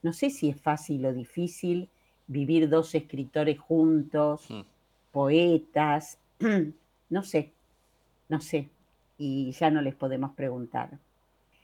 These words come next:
Speaker 1: Hoy vamos a leer de Nora Lange, Jornada.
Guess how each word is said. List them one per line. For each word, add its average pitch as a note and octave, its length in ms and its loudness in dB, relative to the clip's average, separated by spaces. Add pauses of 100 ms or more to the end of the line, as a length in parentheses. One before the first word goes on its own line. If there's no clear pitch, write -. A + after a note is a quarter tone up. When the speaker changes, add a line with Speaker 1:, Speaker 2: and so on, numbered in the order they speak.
(380)
Speaker 1:
Hoy G#3+ 200 4
vamos F#3+ 360 0
a D#3+ 80 2
leer D#3 540 2
de C3+ 180 -4
Nora D3+ 340 0
Lange, E3 640 -4 (140)
Jornada. C3+ 840 -2